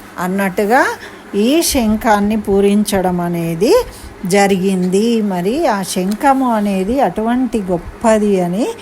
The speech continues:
తెలియజేస్తూ ఉన్నారన్నమాట ఇక్కడ ఈ శంఖం గురించి. అంటే ఆ శంఖం అనేది మామూలుది కాదు,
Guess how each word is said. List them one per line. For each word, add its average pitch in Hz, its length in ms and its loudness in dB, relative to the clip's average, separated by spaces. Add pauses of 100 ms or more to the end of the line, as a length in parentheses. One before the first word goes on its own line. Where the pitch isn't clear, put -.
(460)
తెలియజేస్తూ 220 800 2
ఉన్నారన్నమాట 170 920 -2
ఇక్కడ 160 280 -4 (640)
ఈ 190 180 4
శంఖం 214 640 0
గురించి. 185 600 -2 (480)
అంటే 202 340 4
ఆ 202 200 4
శంఖం 220 500 0
అనేది 254 300 0
మామూలుది 208 640 -2
కాదు, 180 560 2